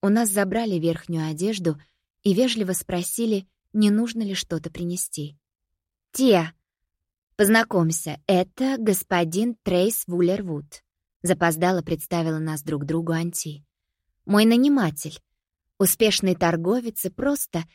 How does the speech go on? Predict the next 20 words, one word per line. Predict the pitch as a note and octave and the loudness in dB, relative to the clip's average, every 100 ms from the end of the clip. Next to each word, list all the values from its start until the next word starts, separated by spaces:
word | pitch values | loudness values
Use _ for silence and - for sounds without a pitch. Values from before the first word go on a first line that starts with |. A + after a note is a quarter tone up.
| _ _ _ | _ _ _
хороший | - A3+ D4+ - F3 | -2 0 0 -4 -6
человек». | - D#3+ D3+ D3+ - - _ _ _ _ _ _ _ _ D#3 | -2 -2 -2 -8 -16 -20 _ _ _ _ _ _ _ _ 2
«Захвалила», | D#3+ D#3 E3+ E3 D#3 C#3+ D3 - _ _ _ _ | 2 2 2 2 2 -2 -4 -8 _ _ _ _
весело | E3 E3+ D#3+ E3 D3+ | 2 4 4 0 0
отмахнулся | D3+ D#3 D3 F3 F#3 - | 0 -6 -4 -6 -4 -4
господин | E3 D#3 D#3 D3+ D3+ D3+ | -4 -4 -4 -4 -4 -6
Вуллервуд | D#3 D#3+ D#3 C#3 - _ _ _ _ _ _ | -4 -4 -6 -10 -14 _ _ _ _ _ _
и | G3+ | 2
в | F#3 | 4
развалочку | F#3 F3+ G#3+ B3+ - - D3+ | 2 0 -2 -2 -6 -8 -6
подошёл | E3 D#3 D#3+ D#3+ D#3+ | -2 0 -2 -6 -6
к | |
Рафаэлю. | F3+ E3 F3+ E3 D3+ C#3+ D3 _ _ _ _ _ _ _ _ _ | -8 -6 -6 -4 -4 -8 -12 _ _ _ _ _ _ _ _ _
Тот | - F#3+ | 0 0
всё | - - | 0 0
это | F3+ E3 F3 | 0 0 -2
время | F3 G#3 F#3 | 0 0 -2
топтался | D#3+ D#3 - F3+ F#3 F3+ | -4 -8 -4 -4 -4 -6
позади | E3 D#3+ E3 D#3+ E3 | -6 -2 -2 0 -2
меня, | E3 F#3 G3+ | -2 -2 -4